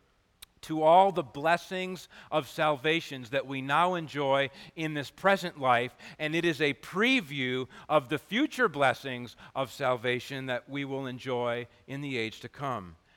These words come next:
For when we are resurrected and glorified with him at the dawn of eternity,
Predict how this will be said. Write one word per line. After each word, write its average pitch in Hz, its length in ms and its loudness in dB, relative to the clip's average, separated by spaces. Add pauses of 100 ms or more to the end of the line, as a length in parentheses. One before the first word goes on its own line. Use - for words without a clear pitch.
(160)
For 156 140 -2
when 175 260 0
we 165 160 2
are 139 180 6
resurrected 135 1000 0 (720)
and 175 260 -2
glorified 120 880 0 (400)
with 151 420 6
him 113 500 -6 (360)
at 143 140 0
the 135 80 -2
dawn 175 400 4
of 214 140 4
eternity, 110 800 -4